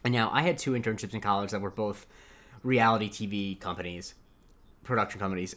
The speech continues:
And so I, in a weekly basis for each of them, we had to, like, pitch shows, which was that te-, way beyond the scope of what an unpaid intern should be doing? Absolutely. Um, anyway, uh,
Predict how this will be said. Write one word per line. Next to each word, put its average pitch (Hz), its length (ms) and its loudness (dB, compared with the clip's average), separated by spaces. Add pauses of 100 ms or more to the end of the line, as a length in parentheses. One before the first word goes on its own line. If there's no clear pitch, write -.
And 104 300 0
so - 180 -2
I, 120 520 8
in 123 100 0
a 113 120 4
weekly 120 280 2
basis 101 260 0
for - 120 -2
each 95 120 -2
of 95 80 -4
them, 92 160 0
we 95 80 2
had 92 100 0
to, 95 60 -2
like, 92 140 -2
pitch - 180 -6
shows, 87 540 -2 (300)
which 107 280 2 (160)
was 123 400 6
that 113 320 4
te-, 127 120 0 (220)
way 117 220 6
beyond 110 300 4
the 104 60 -4
scope 113 280 0
of 107 100 -2
what 113 280 2
an 113 100 -4
unpaid 107 300 -2
intern 104 240 -4
should 107 140 -4
be 107 60 -4
doing? 120 240 0
Absolutely. 110 640 -2 (460)
Um, 92 480 -2 (580)
anyway, 104 400 -2 (420)
uh, 107 520 6